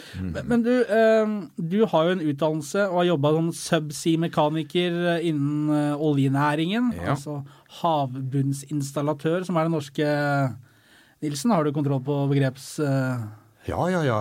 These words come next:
Speaker 3: Jeg har jo nettopp vært igjennom, eh, alle episodene med Lykkeland, så jeg, <laughs> jeg er godt, eh, oppdatert, jeg, nå på. Jeg har ikke satt meg i en sånn dykkerklokke, jeg. Det hadde jeg ikke.
Speaker 1: Nei,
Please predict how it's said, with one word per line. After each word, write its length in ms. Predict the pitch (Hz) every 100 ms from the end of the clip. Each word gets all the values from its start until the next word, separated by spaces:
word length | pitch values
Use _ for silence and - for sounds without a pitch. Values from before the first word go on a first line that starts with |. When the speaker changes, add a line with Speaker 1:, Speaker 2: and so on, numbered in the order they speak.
| 107
Speaker 3:
Jeg 140 | 143
har 160 | 135 127
jo 220 | 127 131
nettopp 480 | 117 95 - 127 131
vært 320 | 123 117 110
igjennom, 540 | 117 107 117 113 110 107
eh, 140 | 104 101
alle 220 | 98 113
episodene 420 | 127 117 95 104
med 120 | 123
Lykkeland, 480 | 101 - 143 175 113
så 240 | 87 120 101
jeg, 160 | -
<laughs> 360 | 127 127 127 -
jeg 260 | 123 131 127
er 100 | 120
godt, 320 | 117 139 -
eh, 140 | 160
oppdatert, 600 | 139 139 139 156 147 139 135
jeg, 140 | 131
nå 120 | 120 147 165
på. 140 | 151 127 113 98 143 - - - - -
Jeg 120 | 113
har 80 | 104
ikke 140 | 117
satt 200 | 147 151
meg 120 | 156
i 20 | 127
en 80 |
sånn 140 | 123 120
dykkerklokke, 540 | 101 127 127 127 - 110
jeg. 140 | 139
Det 60 | 139
hadde 180 | 147 147
jeg 80 | 113
ikke. 160 | - 147 - - - _
Speaker 1:
Nei, 260 | - 131